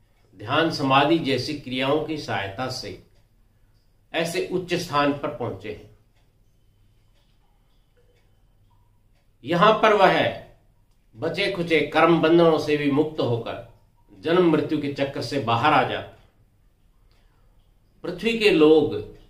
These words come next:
जो काम अपनी इंद्रियों से लेते हैं, वह इस ग्रह के निवासी अपने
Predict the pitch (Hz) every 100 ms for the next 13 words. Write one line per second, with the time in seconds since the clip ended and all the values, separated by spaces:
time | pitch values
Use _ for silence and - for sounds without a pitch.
0 | _ _ _ _ - _ _ - 120 180
1 | 180 160 165 180 165 170 170 151 143 143
2 | 170 196 - 151 117 110 110 104 - -
3 | - _ _ _ _ _ _ _ _ _
4 | _ - 165 214 196 208 143 151 196 226
5 | 214 160 120 117 - 127 120 - - -
6 | 170 156 127